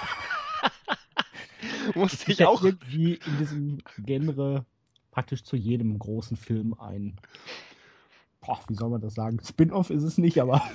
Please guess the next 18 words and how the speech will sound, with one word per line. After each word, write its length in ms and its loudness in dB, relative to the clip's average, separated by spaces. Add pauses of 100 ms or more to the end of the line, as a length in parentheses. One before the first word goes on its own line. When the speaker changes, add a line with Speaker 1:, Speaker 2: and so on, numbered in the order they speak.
(160)
Speaker 1:
Nee, 440 4
Speaker 2:
eine 140 10
Speaker 1:
äh, 20 6
Speaker 2:
Hommage. 460 8
Speaker 1:
es 120 -4
ist 140 -12
eine 180 2
Hommage, 420 12
kann 140 0
man 140 4
sagen. 380 2
In 140 4
diesem 280 2
Zusammenhang 520 4
für 200 0
alle, 180 4
die 140 -4
schon 320 0